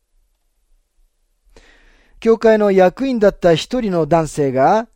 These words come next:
私をひどく不当に扱ったことがあります。それは非常に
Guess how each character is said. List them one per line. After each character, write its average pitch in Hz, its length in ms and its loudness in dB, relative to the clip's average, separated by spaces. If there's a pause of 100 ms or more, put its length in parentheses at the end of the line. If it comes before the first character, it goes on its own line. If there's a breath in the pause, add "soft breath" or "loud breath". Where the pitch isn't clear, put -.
(160)
私 185 400 -4
を 185 100 -4
ひ 240 160 -6
ど 233 140 0
く 165 160 -6
不 - 180 -18
当 233 200 -2
に 226 280 -4
扱 170 360 -4
っ - 120 -4
た 170 140 -4
こ 156 140 -10
と 185 120 -6
が 190 80 2
あ 147 40 2
り 107 120 -8
ま 90 120 -18
す。 - 220 -20 (1200 soft breath)
そ 202 140 -4
れ 190 60 0
は 185 120 2
非 185 220 -8
常 262 260 -6
に 175 320 -4